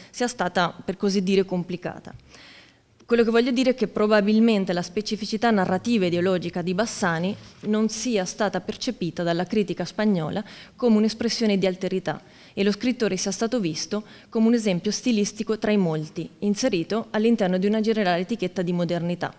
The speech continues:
questo perlomeno inizialmente. È necessario a questo punto domandarsi in che misura si giustifica il realismo atipico di Bassani in Spagna e se questo ha portato una dimensione narrativa o teorica diversa rispetto all'esperienza neorealista.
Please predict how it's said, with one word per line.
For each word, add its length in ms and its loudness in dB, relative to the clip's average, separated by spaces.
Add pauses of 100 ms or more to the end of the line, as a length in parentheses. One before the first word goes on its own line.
(100)
questo 300 -4
perlomeno 540 -4
inizialmente. 840 -6 (500)
È 120 4
necessario 420 4
a 60 0
questo 260 -2
punto 260 0
domandarsi 600 2
in 80 2
che 100 0
misura 480 2
si 180 -2
giustifica 520 -2
il 60 4
realismo 360 2
atipico 500 -4
di 120 -2
Bassani 520 -6 (280)
in 100 -6
Spagna 440 -4
e 80 -4
se 140 0
questo 260 0
ha 20 -6
portato 500 -2
una 140 0
dimensione 720 2
narrativa 580 -2
o 80 -4
teorica 380 -2
diversa 560 -4 (300)
rispetto 440 -4
all'esperienza 560 -2
neorealista. 640 -6